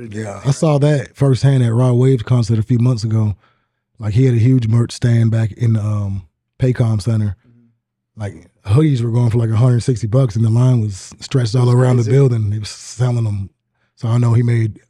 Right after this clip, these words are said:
Speaker 1: millions of dollars on his tour just off the merch alone. That's all his money.
Speaker 2: Yeah.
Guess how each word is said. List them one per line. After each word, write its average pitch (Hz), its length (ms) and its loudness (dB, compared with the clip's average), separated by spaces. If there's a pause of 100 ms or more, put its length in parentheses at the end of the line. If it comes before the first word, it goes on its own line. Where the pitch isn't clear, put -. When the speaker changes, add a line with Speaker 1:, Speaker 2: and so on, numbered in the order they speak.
(140)
Speaker 1:
millions 127 340 2
of 107 60 -2
dollars 107 280 0
on 104 140 0
his 120 140 0
tour 110 240 -2
just 117 300 -2
off 123 280 -4
the 104 80 -10
merch 113 280 -4
alone. 113 240 0
That's 117 200 -2
all 113 280 -6
his 117 260 -2
money. 98 240 -6 (220)
Speaker 2:
Yeah. 104 180 -14